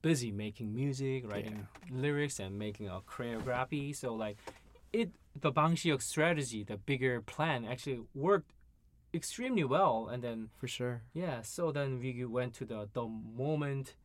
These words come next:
Speaker 1: the most beautiful moment in life trilogy, and that, that era was amazing, actually.
Speaker 2: Yeah.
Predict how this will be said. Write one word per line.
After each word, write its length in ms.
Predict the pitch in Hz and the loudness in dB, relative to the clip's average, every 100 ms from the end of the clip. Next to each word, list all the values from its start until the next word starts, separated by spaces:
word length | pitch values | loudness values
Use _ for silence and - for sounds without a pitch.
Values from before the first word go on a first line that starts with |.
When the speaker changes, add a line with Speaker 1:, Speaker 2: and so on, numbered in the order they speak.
| _ - | _ -8
Speaker 1:
the 120 | - | -2
most 360 | 123 139 165 - | 4 4 4 2
beautiful 600 | 135 160 175 160 151 143 | 4 4 4 2 0 2
moment 500 | 131 123 151 135 117 | -2 0 2 2 0
in 140 | 123 | 0
life 440 | 110 113 143 - - | 2 0 0 -4 -14
trilogy, 560 | - 139 113 113 104 101 | -4 0 0 0 -2 -6
and 160 | 101 104 | -6 0
that, 200 | 131 151 - - - _ _ | 0 0 -10 -20 -20 _ _
that 180 | 170 175 | 2 2
era 300 | 135 139 143 | 2 4 4
was 340 | 104 101 104 104 | 2 0 -2 -4
amazing, 580 | - 110 113 165 180 113 | -8 -4 0 0 0 -2
actually. 460 | 104 101 107 - 101 - - | -2 -4 -4 -8 -12 -10 -2
Speaker 2:
Yeah. 500 | 131 127 123 117 | 0 2 0 0